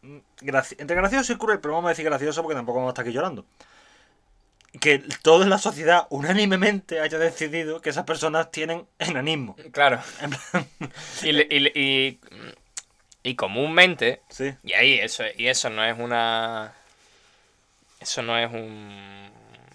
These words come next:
Speaker 2: no sé, eso no es un secreto.
Speaker 1: Sí.
Speaker 2: En la calle, la gente, tú lo escuchas,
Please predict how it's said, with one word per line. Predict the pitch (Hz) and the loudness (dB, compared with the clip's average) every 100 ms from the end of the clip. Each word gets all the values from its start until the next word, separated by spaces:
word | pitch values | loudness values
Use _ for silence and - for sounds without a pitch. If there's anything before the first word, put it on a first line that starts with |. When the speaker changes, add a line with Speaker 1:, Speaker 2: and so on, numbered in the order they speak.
| - _ | -20 _
Speaker 2:
no | 120 | -12
sé, | - 139 143 123 | -8 -6 -8 -10
eso | 110 - | -14 -10
no | 113 | -10
es | 120 | -6
un | |
secreto. | 117 117 135 139 143 156 | -4 4 6 6 4 2
Speaker 1:
Sí. | - 135 - - - _ _ _ _ _ _ | -2 -8 -8 -20 -20 _ _ _ _ _ _
Speaker 2:
En | - 104 | -10 -2
la | 98 101 | 0 8
calle, | 135 143 135 160 - _ _ _ _ _ _ _ _ - - | 8 8 -2 -6 -14 _ _ _ _ _ _ _ _ -20 -20
la | - | -20
gente, | - 113 127 127 | -18 -10 -8 -6
tú | 131 | -6
lo | |
escuchas, | 123 135 156 151 | -8 -4 -4 -6